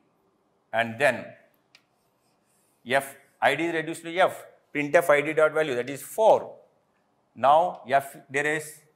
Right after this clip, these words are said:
E there is F, no action. Now look at this one. F plus E is reduced into E. F plus E, F plus E. What is the production? E there is F plus E.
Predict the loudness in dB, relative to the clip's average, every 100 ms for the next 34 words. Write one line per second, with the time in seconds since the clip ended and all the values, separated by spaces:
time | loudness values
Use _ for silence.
0 | _ -10 -4 -2 -2 0 0 0 -4 -2
1 | 0 -2 -4 -10 -12 _ _ _ _ _
2 | -8 0 0 0 -2 -6 -6 0 0 0
3 | -4 -18 _ -2 0 0 -4 -4 -4 -6
4 | -6 -6 -6 -8 -8 -10 -10 -12 -4 -2
5 | -2 -4 -4 -2 -2 -8 -10 -8 -8 -4
6 | -6 -4 -6 -4 -4 -4 -6 -8 -8 -8
7 | -6 -4 -2 -4 -4 -8 -8 -12